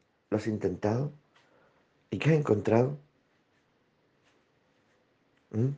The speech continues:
¿Recientemente? ¿Estás en ese empeño? ¿Te atreves?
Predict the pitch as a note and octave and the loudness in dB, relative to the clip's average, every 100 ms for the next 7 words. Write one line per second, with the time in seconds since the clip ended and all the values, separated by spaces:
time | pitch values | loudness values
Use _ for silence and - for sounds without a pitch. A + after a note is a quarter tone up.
0 | _ _ _ _ _ G2+ F#2+ A#2 G#2 F#2+ | _ _ _ _ _ -8 2 2 6 6
1 | A2+ C3+ - D3 D3+ _ _ _ _ _ | 6 4 -6 -10 -12 _ _ _ _ _
2 | _ _ _ _ _ _ _ _ _ _ | _ _ _ _ _ _ _ _ _ _
3 | _ _ _ - - - C#3 D3+ - B2+ | _ _ _ -12 -12 2 2 2 -2 -4
4 | C3+ C#3 C3+ C3+ D#3 E3 G#3 - _ - | -2 -2 0 4 4 4 -8 -14 _ -4
5 | G#2+ A#2+ D3+ G3 - | 0 4 4 2 -10